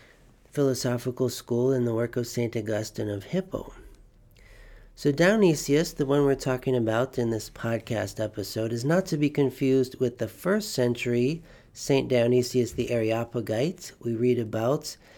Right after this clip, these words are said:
that Paul brought to conversion in Acts of the Apostles chapter seventeen, or not to be confused with the third century Saint Denis, who was the first bishop of Paris and a martyr.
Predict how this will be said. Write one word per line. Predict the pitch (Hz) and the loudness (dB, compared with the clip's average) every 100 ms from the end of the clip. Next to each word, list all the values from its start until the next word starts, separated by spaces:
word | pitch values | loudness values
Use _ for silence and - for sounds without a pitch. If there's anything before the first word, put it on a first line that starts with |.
| - - - - | -20 -20 -20 -4
that | 120 113 - | -4 -4 -6
Paul | - 127 127 123 117 120 | 0 4 4 4 2 -2
brought | - 127 120 | -4 -2 -2
to | - 123 | -4 -6
conversion | 127 113 107 113 117 135 | -4 -4 0 -2 0 0
in | 131 117 | 2 2
Acts | 113 - - | -2 -4 -4
of | |
the | 113 | -4
Apostles | 104 - 98 101 117 110 | -4 -4 -6 -6 -6 -6
chapter | - 107 101 - 101 | -6 -6 -6 -8 -8
seventeen, | - 123 123 110 110 113 165 - - - - - - - _ | -4 -2 -2 -4 -6 -6 -6 -12 -20 -20 -20 -20 -20 -20 _
or | - 180 | 0 4
not | 202 180 | 6 4
to | 160 | 2
be | 156 156 | 0 0
confused | 156 143 151 147 143 | 0 0 2 2 2
with | 131 135 123 120 | 0 2 2 -2
the | - 117 | -2 -4
third | - 175 185 | 0 2 2
century | 180 147 139 - 131 | 2 2 2 2 0
Saint | 123 131 120 110 | 2 0 0 -2
Denis, | 113 110 110 110 107 - - _ _ _ | -4 -2 -2 -2 -6 -10 -14 _ _ _
who | - | -2
was | 131 120 | 0 0
the | 117 | -4
first | - 135 123 - 117 | -2 -2 -2 -4 -4
bishop | 127 120 120 110 | -4 -2 -6 -6
of | 104 | -8
Paris | - 131 120 113 - | -2 0 0 -2 -4
and | 113 | -4
a | 104 | -2
martyr. | 113 135 120 95 101 | -2 -2 -4 -6 -10